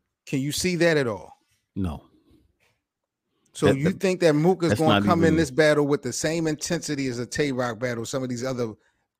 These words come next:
Speaker 1: you know, marquee matchups we've seen from Mook? You feel like he's gonna get up for that for Big K?
Speaker 2: Now, this is what I think. I think Mook is gonna come in here and try to prove a different point.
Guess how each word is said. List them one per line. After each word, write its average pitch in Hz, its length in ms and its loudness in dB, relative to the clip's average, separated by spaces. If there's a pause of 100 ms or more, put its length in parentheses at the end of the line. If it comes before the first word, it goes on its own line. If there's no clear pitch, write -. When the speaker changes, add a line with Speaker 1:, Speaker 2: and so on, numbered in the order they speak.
(140)
Speaker 1:
you 139 140 -6
know, 117 220 -2
marquee 131 420 -2
matchups 123 380 -4
we've 127 120 -6
seen 135 180 -6
from 120 200 -6
Mook? 120 180 -6
You 127 100 -6
feel 139 200 0
like 123 140 -4
he's 139 140 -4
gonna 131 200 -2
get 135 180 -2
up 127 160 0
for 135 140 -6
that 123 160 -4
for 117 100 -10
Big 107 220 -8
K? 110 260 -6
Speaker 2:
Now, 85 440 -8 (140)
this - 260 0
is 104 80 -10
what 98 160 4
I 87 140 2
think. - 300 -10 (520)
I 117 120 4
think 110 280 4
Mook 101 380 2
is 95 140 -2
gonna 92 220 0
come 92 240 -2
in 90 80 0
here 90 80 0
and 87 80 -2
try 92 140 0
to 80 80 2
prove 92 340 -2
a 80 60 0
different 76 360 -6
point. - 300 -10